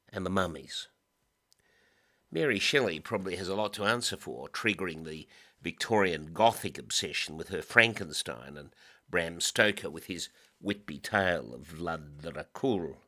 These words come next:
Human imagination, perhaps more than that of the gods themselves, can create new mythologies and novel ways of killing. The stories of old, however, are more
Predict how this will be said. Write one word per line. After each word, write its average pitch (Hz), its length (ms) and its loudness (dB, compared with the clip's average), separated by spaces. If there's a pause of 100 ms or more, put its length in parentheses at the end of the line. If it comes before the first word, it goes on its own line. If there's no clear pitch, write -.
(1080)
Human 143 360 0
imagination, 101 760 2
perhaps - 300 -6
more 95 240 4
than 80 220 -6
that 92 320 -2
of 58 100 -14
the 67 60 -8
gods 90 460 -2
themselves, 85 680 0
can 80 220 -8
create 87 440 -2
new 101 240 2
mythologies 80 880 0
and 85 240 -4
novel 98 380 4
ways 82 440 -2
of 82 140 -14
killing. - 480 -2 (840)
The - 80 -12
stories 98 540 0
of 90 100 -6
old, 104 460 2
however, 85 440 -4
are 92 60 2
more 92 360 -2